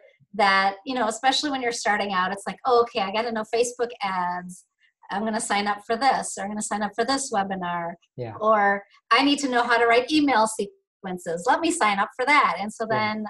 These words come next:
Speaker 1: you know, all of a sudden you have information overload, which you have,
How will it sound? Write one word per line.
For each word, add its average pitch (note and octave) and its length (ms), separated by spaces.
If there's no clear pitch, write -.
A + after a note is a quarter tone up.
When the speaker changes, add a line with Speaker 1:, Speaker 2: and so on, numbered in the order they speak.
Speaker 1:
you G#3+ 80
know, G3 200
all A#3 160
of B3 100
a - 40
sudden A3 400
you G3+ 180
have A3 280
information C4+ 720
overload, G3+ 800
which - 640
you A3+ 160
have, G#3 520